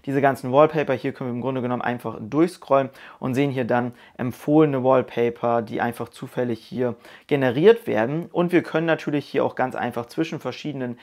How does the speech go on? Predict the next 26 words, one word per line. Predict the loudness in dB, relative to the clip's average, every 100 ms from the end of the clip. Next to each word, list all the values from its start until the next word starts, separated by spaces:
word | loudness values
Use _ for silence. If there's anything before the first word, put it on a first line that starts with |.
| -20 _
Themen | 0 2 4
wechseln. | 2 2 -4
Das | -4 -4
heißt, | -4
wir | -4
können | -6
zum | -4
Beispiel | -8 -6 -6 -8 -12 -20 -6
auf | 2 2 0
Wallpaper | 4 4 6 2 0
gehen, | 0 -4 -6 -10 -10
die | -4
diesen | -4 -4 -8
Tiefeneffekt, | -8 -10 -8 -8 -6 -4 -4 -6 -20 -10 -4
der | -2
von | -2
I | -2 2 2
O |
S | 2
sechzehn | 0 -4 -4
auf | -4
dem | -4 -2
Lockscreen | -2 -4 -8
unterstützt | -6 -6 -4 -4 -4 -4
wird, | -2 -2 -8 -20 _
eben | 0 0 -2